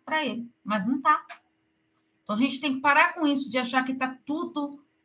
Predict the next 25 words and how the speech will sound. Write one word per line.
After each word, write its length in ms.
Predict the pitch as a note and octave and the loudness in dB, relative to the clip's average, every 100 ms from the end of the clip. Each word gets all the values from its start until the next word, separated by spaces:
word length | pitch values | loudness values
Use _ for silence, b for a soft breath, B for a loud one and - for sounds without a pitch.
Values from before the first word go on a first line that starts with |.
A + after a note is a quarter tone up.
| _ | _
virado 480 | F3 G3+ A3+ A3 - | -4 2 4 4 2
pra 220 | G3 F#3 | -2 -2
nós. 360 | E3 C#3 C3 - | 0 -4 -6 -4
Não, 240 | A3+ C4+ | 2 4
não 140 | B3 C4+ | 4 0
está. 460 | C#4 - G3+ G3 - _ B B B3+ | -2 0 -2 -2 -10 _ B B -4
E 100 | C4+ | 0
como 240 | F#4 G#4+ | 2 2
que 80 | G#4 | 0
eu 80 | - | 4
faço, 340 | E4 D#4+ D#4 | 8 8 6
então, 320 | C#4 C4+ C#4 | 2 4 4
pra, 380 | A#3+ B3+ A3 G3 | 4 4 4 2
Paula, 380 | - A#3+ A#3 - | 6 8 8 6
pra 140 | - B3+ | 2 2
lidar 560 | D4 G#3+ F#3 C4+ D#4 | 2 2 8 10 10
com 100 | D4 | 6
essa 220 | C4+ C4 | 2 0
carência 400 | C4 B3 A3+ - | 0 2 2 -2
afetiva? 420 | A3 A3 - C3+ D3+ | -4 -6 -6 -6 -6
Então, 220 | - C4 | 2 2
separei 440 | C#4 - C#4 B3+ | 2 2 4 4
algumas 400 | C4 B3+ C4 A#3 | 4 4 2 2
estratégias 1000 | A#3 - C#4+ C#4 - G#3+ G#3+ F#3+ F#3+ F#3 | 0 -2 0 0 2 4 4 4 0 0
aqui 380 | F3 - A#3 | -2 0 0